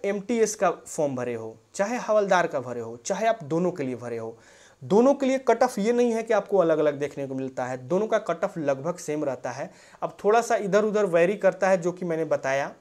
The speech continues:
स्टेट वाइज वेरी कर सकता है, एज वाइज वेरी कर सकता है, लेकिन यहीं आपका overall,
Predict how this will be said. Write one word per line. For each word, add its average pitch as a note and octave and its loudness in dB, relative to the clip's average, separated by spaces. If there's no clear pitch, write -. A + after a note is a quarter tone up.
स्टेट E3 -4
वाइज D#3 2
वेरी D3+ 0
कर D3 0
सकता C#3 -10
है, B2+ -6
एज F#3 4
वाइज E3+ 4
वेरी D3+ 2
कर C#3+ 0
सकता C3 -6
है, D#3 -8
लेकिन C4 0
यहीं A3 2
आपका A3 2
overall, F#3 4